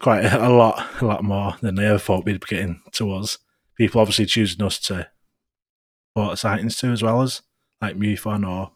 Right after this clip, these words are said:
other places, which is good. And we've seen a big increase, especially over the last twelve months, of reports made to us. So we will obviously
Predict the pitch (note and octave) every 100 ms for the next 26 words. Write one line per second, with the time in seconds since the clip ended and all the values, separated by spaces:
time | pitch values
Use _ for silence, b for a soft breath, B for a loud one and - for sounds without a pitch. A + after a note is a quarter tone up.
0 | _ A2+ G#2 - G2+ G2 - G#2+ - _
1 | _ _ _ - - A#2 G#2 G#2+ B2 -
2 | _ _ _ _ _ - G2+ - G#2+ G#2
3 | G#2 G2+ - G#2+ G2+ - A2+ - G#2+ F#2
4 | F#2+ - A2 F#2 F#2+ F#2 A2 - _ _
5 | _ _ _ _ _ _ _ A#2 - A2
6 | G#2+ G2+ G2+ F#2 - G2 F#2+ - _ _
7 | _ _ _ _ _ _ _ _ - C#3+
8 | B2+ C#3+ - - C3+ C3 C3 A#2+ - A#2+
9 | G2 A2 G2+ -